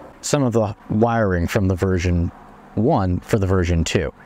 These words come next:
They are rated for the same level of electrical current, so I'm just gonna take off the plate here and the wedge plate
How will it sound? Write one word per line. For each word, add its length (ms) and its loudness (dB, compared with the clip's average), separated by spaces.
They 600 0
are 280 -2
rated 380 -2
for 80 -2
the 100 -2
same 360 -2
level 420 -2
of 480 -2
electrical 480 -2
current, 340 -4
so 460 -2
I'm 120 0
just 140 -2
gonna 160 0
take 240 -2
off 240 -4
the 340 -2
plate 340 -2
here 440 -2
and 240 0
the 140 0
wedge 300 -2
plate 260 -2